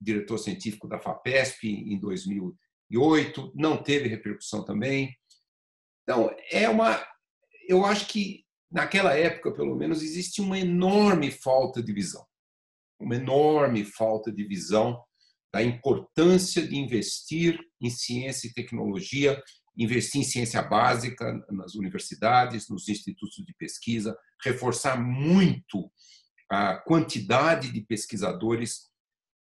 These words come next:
para a Amazônia, na Amazônia.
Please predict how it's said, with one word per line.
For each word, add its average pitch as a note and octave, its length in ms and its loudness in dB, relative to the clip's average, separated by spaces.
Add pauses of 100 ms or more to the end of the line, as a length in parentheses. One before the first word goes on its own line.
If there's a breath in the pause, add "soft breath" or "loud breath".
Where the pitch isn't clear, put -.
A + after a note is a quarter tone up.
(840)
para C#3+ 280 4
a - 20 4
Amazônia, A#2 720 0
na D3+ 520 2
Amazônia. A#2 720 -4